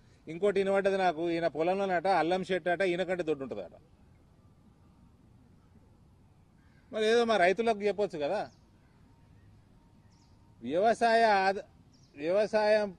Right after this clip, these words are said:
పంటల మీద మార్కెటింగ్ చేసుకోవాలి కదండి, మార్కెటింగ్ చేసుకోవాలి, అమ్ముకోవాలి కదా. మన రాష్ట్ర రైతులు అమ్ముకునే ప్రక్రియని మోడర్నైజ్ చేయాలి కదా. సార్ చూడండి, దీని మీద చిత్తశుద్ధి చూడండి.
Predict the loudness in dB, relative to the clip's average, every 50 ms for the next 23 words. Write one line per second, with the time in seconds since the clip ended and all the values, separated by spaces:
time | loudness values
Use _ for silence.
0 | -4 -2 -2 -2 0 0 -2 0 0 0 -2 -2 -2 -2 -2 -2 -2 -2 -6 -10
1 | _ -20 -20 _ _ -20 -14 -8 -4 0 0 0 0 0 0 -2 0 0 0 0
2 | 0 0 0 0 0 2 2 2 0 0 -2 -6 -10 -14 -18 -20 _ _ _ _
3 | _ _ _ -20 -20 -20 -20 _ _ _ _ _ _ _ -20 _ _ _ -20 _
4 | _ _ -18 -10 -6 -4 -4 -2 -2 -2 -4 -2 -2 -2 -4 -4 -4 -4 -4 -2
5 | -2 -2 -4 -2 -2 0 0 2 0 0 -2 -2 -2 -2 -2 -2 -2 -2 -4 -4
6 | -4 -2 -2 -2 -2 -2 -2 -4 -4 -6 -4 -4 -4 -2 -2 -2 -4 -2 -2 -2
7 | 0 0 0 -2 -4 -6 -8 -10 -14 -18 -20 -20 -20 -20 -20 _ _ _ _ -20
8 | -20 _ -20 -20 -20 -20 -20 _ _ -20 -20 _ _ _ _ _ -20 _ _ _
9 | -12 -8 -4 -4 -2 -2 0 0 0 0 0 0 0 0 0 0 -2 -2 -4 -4
10 | -8 -10 -12 -20 _ _ -14 -6 -4 -2 0 0 0 0 0 0 0 0 0 0
11 | -2 -4 -8 -8 -6 -6 -4 -4 -4 -4 -6 -10 -8 -8 -8 -8 -6 -6 -4 -4
12 | -2 -2 -4 -4 -6 -8